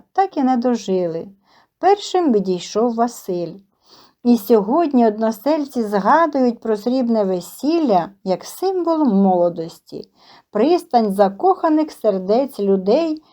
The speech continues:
що жили на одній вулиці звичайнісінького села. Не без подиву згадують прагнення тоді ще молодої жінки,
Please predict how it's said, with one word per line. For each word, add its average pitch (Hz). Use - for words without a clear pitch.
що -
жили 240
на 220
одній 202
вулиці 254
звичайнісінького 226
села. 190
Не 330
без 311
подиву 214
згадують 196
прагнення 214
тоді 196
ще 226
молодої 254
жінки, 185